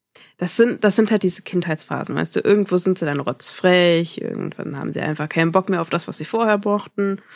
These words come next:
Wer weiß. Aber Ernährung und Erziehung, auch noch ein wichtiger Punkt. Habt ihr damals beigebracht bekommen, dass ihr nicht aufstehen dürft vom Tisch,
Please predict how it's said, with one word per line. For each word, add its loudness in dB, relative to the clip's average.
Wer 6
weiß. 2
Aber 4
Ernährung 4
und 2
Erziehung, 0
auch 4
noch 2
ein 0
wichtiger -4
Punkt. -4
Habt -2
ihr 4
damals 0
beigebracht -2
bekommen, 0
dass -4
ihr 0
nicht -2
aufstehen 2
dürft 0
vom -2
Tisch, -4